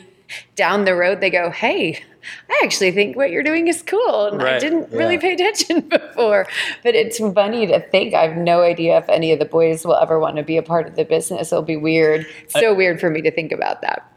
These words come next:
Speaker 3: I always, in the back of my mind, thought that they would.
Speaker 2: Mm-hmm.
Speaker 3: And now they're getting to that age, late teens, twenties, and, um, watching them develop into their own person. And I'm like, "Ah, I don't think so.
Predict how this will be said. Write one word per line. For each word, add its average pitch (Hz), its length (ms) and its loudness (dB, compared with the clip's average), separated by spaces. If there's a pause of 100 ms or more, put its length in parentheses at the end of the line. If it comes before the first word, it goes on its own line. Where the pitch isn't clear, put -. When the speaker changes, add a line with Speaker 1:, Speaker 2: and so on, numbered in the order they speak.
(140)
Speaker 3:
I 139 220 0
always, 147 440 0
in 131 80 0
the 120 80 -2
back 117 300 -2
of 113 40 -6
my 104 140 -2
mind, 101 340 -4
thought - 460 0
that - 180 -6
they 95 140 -4
would. 92 500 -2
Speaker 2:
Mm-hmm. 107 380 -2 (380)
Speaker 3:
And 110 200 0
now 117 220 4
they're 107 180 0
getting 101 280 -4
to - 160 -6
that 95 200 2
age, 92 520 -2
late 92 420 -4
teens, 92 880 -4
twenties, 92 720 -10 (480)
and, 104 460 -2
um, 101 280 -6
watching 107 440 0
them 95 260 0
develop 95 460 2
into 95 240 -6
their 92 200 0
own 92 160 -2
person. 87 640 -4 (140)
And 92 160 -2
I'm 87 120 -4
like, - 220 -8 (560)
"Ah, 156 540 0
I 143 40 -8 (220)
don't 127 320 0
think 160 220 -2
so. - 160 -18